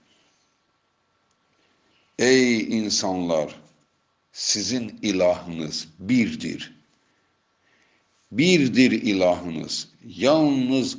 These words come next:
o tək olan ilaha təslim olun. Kim bu deyilənlərə itaat etdisə, onları müjdələ. Burada "Və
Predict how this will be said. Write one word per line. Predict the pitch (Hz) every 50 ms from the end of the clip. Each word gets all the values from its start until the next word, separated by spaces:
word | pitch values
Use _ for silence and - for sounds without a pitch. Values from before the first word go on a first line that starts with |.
| - - -
o | - 117 117 - - -
tək | - - 147 139 - - - -
olan | - 98 92 90 90 85 87 90 -
ilaha | 107 92 90 90 90 90 87 95 90 90 -
təslim | - - 92 - - - 90 87 82 78 78
olun. | 73 73 73 73 78 - - - _ _ _ _ _ _ _ _ _ _ _ _ _ _ _ _ _ _ _ _ _ _ _ _ _ _ _ _ _ _ - - _ _ _ _ _ _
Kim | - - - 160 185 190 170 151 131 113 90 87
bu | 120 95 -
deyilənlərə | 107 98 95 95 90 90 90 90 90 87 87 87 87 90 98 95 -
itaat | 95 95 - 95 87 95 98 95 -
etdisə, | 101 - - - - 131 139 - - 104 92 90 90 87 87 87 - - _ _ _ _ _ _ _ _ _ _ _ _ _ _ _ _ _ _ -
onları | 92 90 85 82 80 78 76 76 80 82 78
müjdələ. | 71 69 73 78 73 - - - - - - - - _ _ _ _ _ _ _ _ _ _ _ _ _ _ _ _ _ _ -
Burada | 98 95 87 - 90 87 92 98 - - - - _ _ _ -
"Və | - 82